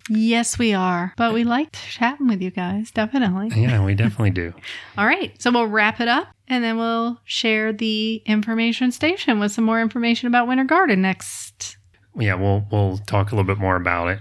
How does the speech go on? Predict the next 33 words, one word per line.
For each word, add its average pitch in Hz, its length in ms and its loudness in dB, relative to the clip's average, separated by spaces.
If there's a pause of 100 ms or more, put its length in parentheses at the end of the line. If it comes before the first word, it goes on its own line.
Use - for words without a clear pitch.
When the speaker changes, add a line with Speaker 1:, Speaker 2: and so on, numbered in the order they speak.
Speaker 2:
and 101 120 2
we'll 90 120 2
wrap 90 340 0
up 95 220 0 (100)
the 87 320 0
whole 90 460 0 (160)
week 101 640 0
that 107 260 0
we 98 140 0
had 101 260 2
there 90 340 0
or 90 220 2
the 87 140 -2
Speaker 1:
Mm-hmm. 220 380 0
Speaker 2:
three 202 200 2
days 95 300 0
that 101 80 -2
we 92 100 -4
had 90 220 0
there 87 180 -2
Speaker 1:
Yeah, 104 160 0 (240)
three - 140 -2
Speaker 2:
on 104 140 2
Speaker 1:
days. 87 100 0
Speaker 2:
Thursday. 95 600 2 (320)
And 104 340 2 (100)
even 165 420 0
though 107 640 2 (440)
they 117 120 2
pulled 120 480 0
it 90 180 2
from 104 380 0
the 95 320 0